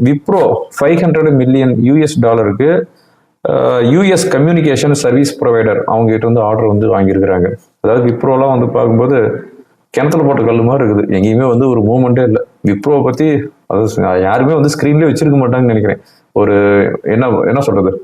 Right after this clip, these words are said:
பாண்டு மாதிரி ஆயிடுச்சு Wipro-உடைய மூவ்மெண்ட்.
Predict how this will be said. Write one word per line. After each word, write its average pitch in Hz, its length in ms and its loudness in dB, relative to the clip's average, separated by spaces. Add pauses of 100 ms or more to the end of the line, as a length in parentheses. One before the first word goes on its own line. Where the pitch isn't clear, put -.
(100)
பாண்டு 131 280 2
மாதிரி 127 300 2
ஆயிடுச்சு 101 300 0
Wipro-உடைய 107 600 2 (460)
மூவ்மெண்ட். 107 440 0